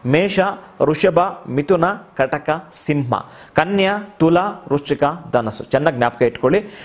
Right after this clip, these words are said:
ಈ ಉಂಗುರದ ಬೆರಳಿಗೆ ನೀವು ಸಾಧ್ಯವಾದಷ್ಟು ರೂಬಿ and ರೆಡ್ ಕೋರಲ್, ಮೇಷರಾಶಿಯವರು ಉಂಗುರದ ಬೆರಳಿಗೆ ಎರಡು ಸ್ಟೋನ್ ಅನ್ನ ಒಂದೇ ರಿಂಗ್ ಅಲ್ಲಿ ಧಾರಣೆ ಮಾಡೋದು. ಇನ್ನ ವಿಶೇಷವಾಗಿ ಪುತ್ರಕಾರಕ, ಧನಕಾರಕ, ನೆಮ್ಮದಿಕಾರಕ, ಸಂತೋಷಕಾರಕನಾಗಿರ್ತಕ್ಕಂತಹ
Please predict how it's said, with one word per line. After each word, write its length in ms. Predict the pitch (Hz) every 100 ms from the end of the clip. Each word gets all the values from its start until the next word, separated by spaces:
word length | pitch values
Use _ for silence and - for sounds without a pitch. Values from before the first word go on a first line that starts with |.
| -
ಈ 140 | 156
ಉಂಗುರದ 520 | 170 185 285 320 285 247
ಬೆರಳಿಗೆ 640 | 185 196 214 185 143 143
ನೀವು 200 | 156 196
ಸಾಧ್ಯವಾದಷ್ಟು 1080 | 196 147 156 156 160 147 131 - 151 127 127 - - -
ರೂಬಿ 540 | 151 262 277 285 294 -
and 140 | 170 175
ರೆಡ್ 260 | 190 185
ಕೋರಲ್, 480 | - 175 139 113 -
ಮೇಷರಾಶಿಯವರು 1200 | 117 202 285 262 208 180 170 170 170 139 139 - -
ಉಂಗುರದ 420 | 156 220 226 180
ಬೆರಳಿಗೆ 360 | 160 156 143 170 180 120
ಎರಡು 360 | 127 160 175
ಸ್ಟೋನ್ 300 | 175 147 139
ಅನ್ನ 160 | 131 147 175 - -
ಒಂದೇ 440 | 139 165 175 180
ರಿಂಗ್ 220 | 170 139 139
ಅಲ್ಲಿ 160 | -
ಧಾರಣೆ 380 | 113 117 127 123
ಮಾಡೋದು. 420 | 110 101 101 - - - - -
ಇನ್ನ 180 | 247 214 180 - -
ವಿಶೇಷವಾಗಿ 760 | 160 254 285 233 226 208 196
ಪುತ್ರಕಾರಕ, 800 | 190 220 220 226 220 202 185 180 202 - 151
ಧನಕಾರಕ, 580 | 180 - 202 185 185 202
ನೆಮ್ಮದಿಕಾರಕ, 720 | 190 160 185 202 202 185 180 185
ಸಂತೋಷಕಾರಕನಾಗಿರ್ತಕ್ಕಂತಹ 1800 | 156 156 180 240 233 208 180 160 151 139 131 139 - 135 139 160 123